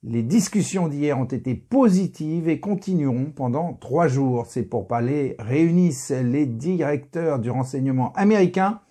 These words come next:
le renseignement israélien et le chef du gouvernement du Qatar. Mais l'espoir de cette négociation,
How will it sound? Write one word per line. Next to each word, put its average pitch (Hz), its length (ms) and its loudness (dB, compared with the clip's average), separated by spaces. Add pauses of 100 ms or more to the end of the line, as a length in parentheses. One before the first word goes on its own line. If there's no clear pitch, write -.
(520)
le 110 80 -2
renseignement 139 680 0
israélien 190 760 4 (260)
et 196 100 6
le 180 140 6
chef 165 300 0
du 147 100 -4
gouvernement 131 720 0
du 120 220 -4
Qatar. 143 720 4
Mais 117 160 0
l'espoir 131 640 0
de 113 120 -2
cette - 380 -8
négociation, 131 1040 -2